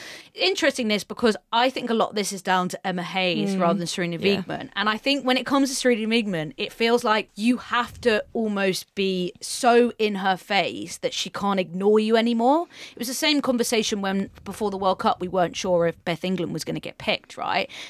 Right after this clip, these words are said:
Speaker 1: And it was like, she was so unavoidable with her form for Spurs.
Speaker 2: Yeah.
Speaker 1: Wiegman had to pick her, even though we all thought, "Nah, Wiegman won't
Speaker 2: I
Speaker 1: pick
Speaker 2: really
Speaker 1: her."
Speaker 2: thought she wouldn't pick her because of,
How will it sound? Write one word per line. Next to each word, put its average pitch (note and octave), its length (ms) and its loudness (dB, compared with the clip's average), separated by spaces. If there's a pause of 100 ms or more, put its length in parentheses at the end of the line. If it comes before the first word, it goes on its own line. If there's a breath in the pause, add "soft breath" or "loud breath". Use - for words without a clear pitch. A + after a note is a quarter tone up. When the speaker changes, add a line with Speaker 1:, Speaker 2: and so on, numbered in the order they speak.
(160 loud breath)
Speaker 1:
And G#3+ 100 0
it F#3+ 80 -2
was G3 140 -10
like, A3 260 -2 (160)
she - 220 -2
was A3+ 140 -2
so B3 340 6
unavoidable G#3+ 720 2
with E3 140 -2
her E3+ 120 -4
form F3+ 260 0
for F3 120 -10
Spurs. - 600 -2
Speaker 2:
Yeah. - 260 -8 (140)
Speaker 1:
Wiegman G#3 440 2
had - 320 -6
to A3 120 -4
pick - 280 -4
her, A#3 260 2
even B3 280 2
though B3 120 8
we A#3 160 4
all A3+ 140 6
thought, G3+ 320 4 (160)
"Nah, E3+ 340 -2
Wiegman G3 380 0
won't G#3 180 4
Speaker 2:
I A#3 40 -2
Speaker 1:
pick A3+ 100 -2
Speaker 2:
really B3+ 200 4
Speaker 1:
her." F#3 120 4
Speaker 2:
thought F#3+ 200 6
she B3+ 60 -4
wouldn't A3 240 0
pick C4 140 -10
her F#3+ 120 0
because G3 360 -6
of, F#3 160 -4